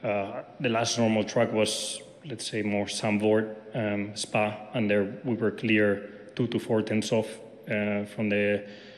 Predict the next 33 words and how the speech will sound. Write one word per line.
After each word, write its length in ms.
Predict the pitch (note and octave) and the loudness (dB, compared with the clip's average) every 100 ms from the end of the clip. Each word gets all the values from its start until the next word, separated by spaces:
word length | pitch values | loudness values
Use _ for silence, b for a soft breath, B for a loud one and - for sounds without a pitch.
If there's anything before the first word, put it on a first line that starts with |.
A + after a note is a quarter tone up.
| B B B - | B B B -20
from 520 | - A2+ G#2 G2+ G2+ | -2 2 2 2 -2
a 100 | G#2+ | -4
McLaren 520 | G#2+ G#2 A#2 A2+ A2+ | -4 2 4 6 6
or 120 | G#2+ | 6
a 40 | G#2 | 6
Mercedes, 580 | A2 - A#2+ A2+ - - | 4 4 4 4 2 0
and, 440 | A#2 G#2 G#2 G2 B B B B B - - | 0 2 2 0 B B B B B -20 -2
and 240 | B2+ A#2 A2+ | 2 2 4
this 160 | A#2 | 2
weekend 600 | A#2 A#2 B2 C3+ C3 B2+ | 4 6 6 6 4 0
it 180 | B2+ A2+ | -2 -2
seems 320 | - A#2+ - | 0 2 4
like 140 | A#2 A2 | 4 4
maybe 260 | A#2+ A#2+ | 4 6
in 160 | A#2 A#2 | 4 4
quali 240 | A#2+ B2 | 4 6
we 160 | A#2+ A#2 | 6 6
don't 160 | A2+ | 4
have 180 | G#2+ A2 A#2 | 4 2 4
the, 260 | A2 G#2+ G#2 | 4 4 4
the 220 | A2 A2 | 4 4
edge 420 | A2+ A#2+ - - - | 6 4 2 -4 -2
to, 160 | A#2 G#2+ | 0 2
to 280 | A#2 A2 | 2 2
fight 320 | G#2+ - A#2 A2 | 0 2 0 2
for 160 | A#2+ | 2
them. 480 | A2+ A2+ A2+ G#2+ - - | 4 4 2 -2 -10 -6
Although 320 | A#2+ G#2+ A2 | -2 2 2
that 120 | A2 A#2 | 4 4
last 280 | A2 G#2+ | 2 2
lap 200 | A#2 A2+ | 2 2
in 100 | A2+ | 2
quali 400 | G#2+ A2+ A2 A2 | 4 4 6 4